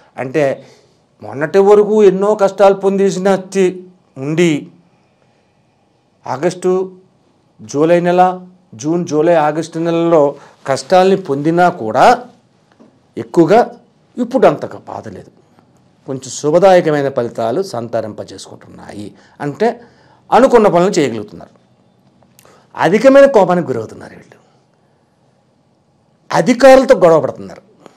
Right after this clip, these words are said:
మరి అధికారులతో గొడవ పడితే ఎలాగా? అధికారం అన్నవాడు మనకి, మా-, మాకు ఉద్యోగం ఇచ్చాడు, ఉద్యోగం ఇచ్చిన, "గుడ్ మార్నింగ్ సార్" అని చెప్పాలి, "చెప్పండి సార్" అని చెప్పేసి ఇలా చేతులు కట్టుకుని మాట్లాడాలి. "ఆ, ఏంటో" అంటే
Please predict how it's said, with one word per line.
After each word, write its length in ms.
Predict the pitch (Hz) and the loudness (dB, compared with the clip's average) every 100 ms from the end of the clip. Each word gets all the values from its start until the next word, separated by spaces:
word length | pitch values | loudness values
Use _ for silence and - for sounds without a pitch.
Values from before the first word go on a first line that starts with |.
| _ _ _ _ - | _ _ _ _ -14
మరి 120 | 175 | -12
అధికారులతో 460 | 135 156 220 226 214 | -10 -6 -4 -2 -2
గొడవ 200 | 175 185 | 0 0
పడితే 220 | 185 190 | 0 -2
ఎలాగా? 300 | 175 160 160 - _ _ _ _ _ _ _ _ _ _ - | -2 -4 -8 -12 _ _ _ _ _ _ _ _ _ _ -20
అధికారం 340 | - - 190 | -18 -4 -2
అన్నవాడు 500 | 208 226 226 220 214 | -2 -2 -2 -2 -2
మనకి, 500 | 196 180 175 180 185 - _ _ | -4 -6 -4 -4 -6 -10 _ _
మా-, 140 | 123 143 | -8 -4
మాకు 280 | 156 160 | -4 -4
ఉద్యోగం 460 | 160 139 123 151 156 | -6 -8 -4 -4 -4
ఇచ్చాడు, 560 | 156 147 113 - _ 131 | -6 -8 -10 -12 _ -8
ఉద్యోగం 240 | 143 165 | -2 -2
ఇచ్చిన, 160 | 147 143 | -2 -10
"గుడ్ 300 | - - 135 | -12 -10 -6
మార్నింగ్ 220 | 151 151 | -4 -4
సార్" 200 | 160 147 | -4 -6
అని 120 | 139 | -6
చెప్పాలి, 300 | 139 - 151 - | -8 -8 -12 -12
"చెప్పండి 280 | 127 - 135 | -14 -10 -10
సార్" 180 | 143 131 | -8 -8
అని 120 | 123 | -8
చెప్పేసి 280 | 117 - 117 | -12 -16 -14
ఇలా 140 | 113 113 _ _ _ _ _ _ _ _ - | -14 -16 _ _ _ _ _ _ _ _ -16
చేతులు 160 | 120 | -12
కట్టుకుని 300 | 120 113 139 | -12 -12 -12
మాట్లాడాలి. 420 | 165 101 - - - _ _ - | -14 -14 -18 -20 -20 _ _ -2
"ఆ, 180 | 139 170 | 0 4
ఏంటో" 140 | 196 196 196 - | 4 4 0 -10
అంటే 360 | 170 233 - | -6 -6 -6